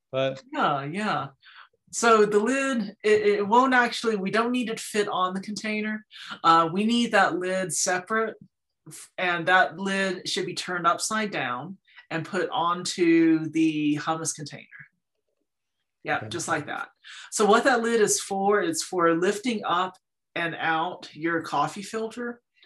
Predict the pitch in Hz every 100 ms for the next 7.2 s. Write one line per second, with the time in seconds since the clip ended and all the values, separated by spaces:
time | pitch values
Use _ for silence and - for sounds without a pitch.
0 | _ 165 160 160 151 180 175 185 - -
1 | 170 160 151 156 - 143 143 160 147 139
2 | 131 127 - - - - - _ _ _
3 | _ _ _ _ _ _ _ _ _ -
4 | - _ _ _ _ _ 123 110 113 151
5 | 170 165 165 185 202 180 160 165 190 202
6 | 208 196 196 185 185 180 175 160 147 143
7 | 180 202